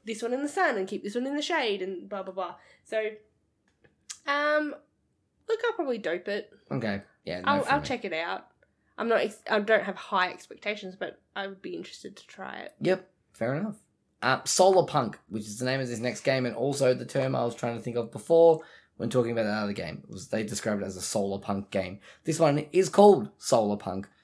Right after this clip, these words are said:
Speaker 2: It's a crafting game, so I'm out. Um, no thank you. It's fine. It's like,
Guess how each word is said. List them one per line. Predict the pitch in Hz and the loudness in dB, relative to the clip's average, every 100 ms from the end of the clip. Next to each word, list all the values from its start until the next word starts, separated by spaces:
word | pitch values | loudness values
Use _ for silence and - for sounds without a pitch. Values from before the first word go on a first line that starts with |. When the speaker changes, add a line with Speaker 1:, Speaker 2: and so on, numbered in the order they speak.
| _ _ _ _ | _ _ _ _
Speaker 2:
It's | - | 0
a | |
crafting | 151 151 147 | 4 4 4
game, | 131 131 127 - | 2 2 2 0
so | - | 0
I'm | 85 113 | 2 0
out. | - 101 104 - _ - | -2 -2 -2 -4 _ -2
Um, | 113 113 107 - | 0 2 2 0
no | 107 107 | 0 0
thank | 104 92 | -2 -4
you. | 101 92 95 _ _ _ _ _ _ | -6 -6 -8 _ _ _ _ _ _
It's | - 117 107 | -2 -2 -2
fine. | - 95 95 98 98 - | -4 -4 -2 -4 -6 -4
It's | 104 - - | -6 -4 0
like, | 104 107 101 | 0 0 -4